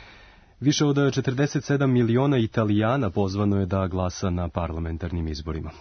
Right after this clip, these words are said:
Vlada neizvesnost, mada najviše izgleda da pobedi, ali ne i formira vladu, ima koalicija desnog centra Silvija Berlusconija. Zbog grešaka tokom noći su štampani novi glasački listići u Palermu,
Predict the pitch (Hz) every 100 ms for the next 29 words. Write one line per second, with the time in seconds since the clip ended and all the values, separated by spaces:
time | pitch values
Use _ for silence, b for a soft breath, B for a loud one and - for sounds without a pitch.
0 | - 101 110 113 104 90 87 80 82 90
1 | 90 135 127 - 104 110 101 90 92 104
2 | 110 - 90 - 117 101 92 80 80 82
3 | 101 104 120 110 110 107 107 92 110 120
4 | 98 98 - 104 120 120 85 80 95 113
5 | 117 117 120 107 107 104 113 - 90 98
6 | - 101 - 101 107 90 - 101 95 95
7 | 80 85 85 87 - 95 78 78 78 B
8 | B B 107 95 92 87 87 95 104 98
9 | - 85 95 - 95 92 98 - 90 -
10 | 90 85 - 104 107 98 87 85 95 107
11 | 87 90 90 95 - 85 82 - 98 -
12 | 90 90 80 90 107 110